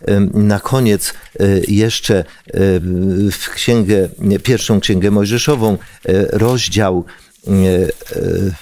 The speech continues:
dwunasty, werset drugi, przypomnijmy sobie,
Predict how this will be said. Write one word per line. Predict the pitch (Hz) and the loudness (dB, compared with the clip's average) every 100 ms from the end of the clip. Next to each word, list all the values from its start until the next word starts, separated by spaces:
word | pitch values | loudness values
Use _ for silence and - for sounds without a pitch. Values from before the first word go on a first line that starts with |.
| - - - - 87 95 90 90 | -18 -20 -10 -8 -4 -2 -2 -2
dwunasty, | 90 92 113 120 135 135 - - - 98 85 - - - | -2 2 2 2 0 0 -2 -4 -2 0 0 -8 -20 -10
werset | 95 87 117 113 - 107 90 101 | -6 0 2 2 0 -2 -2 -2
drugi, | 92 110 120 98 80 95 | 0 2 4 2 0 -2
przypomnijmy | - - 90 107 101 95 92 95 | 0 -4 0 0 2 2 2 0
sobie, | - 90 98 165 | 0 0 2 0